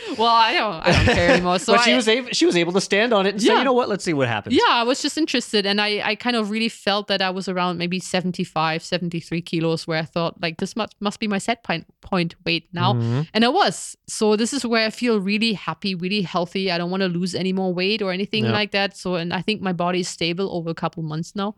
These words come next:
Speaker 2: Yeah. I still think
Speaker 1: So
Speaker 2: this is the most intense one where you
Speaker 1: Yeah.
Speaker 2: see how, you know, you went from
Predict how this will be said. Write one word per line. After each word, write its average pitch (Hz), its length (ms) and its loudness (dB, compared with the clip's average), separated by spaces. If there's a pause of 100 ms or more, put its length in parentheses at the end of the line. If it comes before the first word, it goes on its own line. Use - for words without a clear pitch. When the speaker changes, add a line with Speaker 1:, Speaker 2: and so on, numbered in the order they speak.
(140)
Speaker 2:
Yeah. 120 120 -8 (100)
I 135 60 0
still 151 180 2
think 139 160 0
Speaker 1:
So 135 80 2
Speaker 2:
this 143 80 0
is 139 120 -2
the 127 160 2
most 120 360 -2
intense 123 460 -6
one 110 140 -4
where 110 120 -4
you 113 120 -4
Speaker 1:
Yeah. 165 440 2
Speaker 2:
see 156 60 -6 (360)
how, 117 440 -2 (220)
you 139 160 0
know, 127 100 2
you 131 180 0
went 135 380 -2
from 120 640 -2